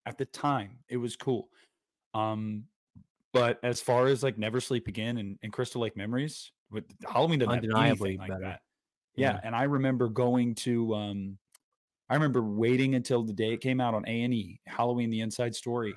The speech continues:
Speaker 1: And, uh, I remember watching that the night it premiered
Speaker 2: <laughs>
Speaker 1: on T V,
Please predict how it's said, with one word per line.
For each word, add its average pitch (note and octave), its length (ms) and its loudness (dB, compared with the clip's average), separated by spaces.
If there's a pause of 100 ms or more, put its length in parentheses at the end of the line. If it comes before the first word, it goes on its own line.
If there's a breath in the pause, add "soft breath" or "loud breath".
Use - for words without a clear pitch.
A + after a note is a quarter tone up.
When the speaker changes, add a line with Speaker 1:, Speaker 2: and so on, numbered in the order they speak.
(680 loud breath)
Speaker 1:
And, B2 220 -2
uh, A2+ 60 0
I A2 120 -2
remember A2+ 280 2
watching A#2 380 4
that A2+ 160 -4
the G2+ 80 -2
night A2+ 280 0
it A2 80 -4
premiered A#2+ 600 2
Speaker 2:
<laughs> - 40 -16
Speaker 1:
on A2+ 160 -4
T C3+ 180 -2
V, D3 260 2